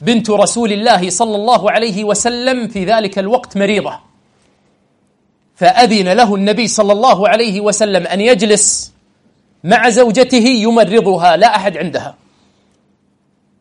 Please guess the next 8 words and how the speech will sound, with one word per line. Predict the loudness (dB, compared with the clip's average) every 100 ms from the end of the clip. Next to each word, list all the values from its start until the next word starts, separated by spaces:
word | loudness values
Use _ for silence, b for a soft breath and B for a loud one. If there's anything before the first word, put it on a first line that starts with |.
| _ _ _ _ _ _ _ _
ولذلك | -8 -2 0 0 -4
النبي | -4 -4
صلى | -4 -4
الله | -2 -2 -2 -4
عليه | -4 -4
وسلم | -6 -4 -6 -4
أذن | -2 0 0 2
له، | 2 2 -2